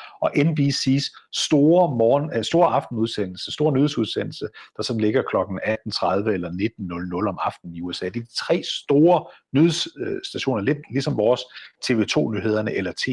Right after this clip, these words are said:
V-avisen. Og fra to tusind og femten til to tusind og tyve, altså fem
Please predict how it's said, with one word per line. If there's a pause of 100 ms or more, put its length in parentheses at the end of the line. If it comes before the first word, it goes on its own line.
V-avisen. (280)
Og
fra
to
tusind
og
femten (1000)
til
to
tusind
og
tyve,
altså (200)
fem